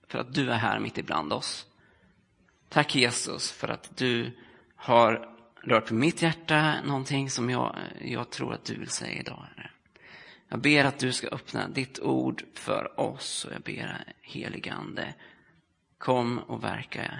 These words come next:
genom mig och genom oss, Herre. Amen.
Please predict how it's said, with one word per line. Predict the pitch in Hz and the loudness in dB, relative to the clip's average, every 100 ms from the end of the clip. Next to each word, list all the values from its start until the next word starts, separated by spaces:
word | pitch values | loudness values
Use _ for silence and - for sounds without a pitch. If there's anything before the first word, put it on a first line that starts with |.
| - | -10
genom | - 53 62 | -8 -6 -4
mig | - 50 67 | -4 -6 -8
och | - - - - | -10 -14 -16 -12
genom | 131 - - | -10 -8 -10
oss, | 131 - | -12 -12
Herre. | 139 143 147 _ _ _ _ _ _ _ _ _ _ - - _ _ _ _ _ _ _ _ _ _ _ - | -12 -14 -18 _ _ _ _ _ _ _ _ _ _ -20 -20 _ _ _ _ _ _ _ _ _ _ _ -16
Amen. | - - 120 | -12 -10 -12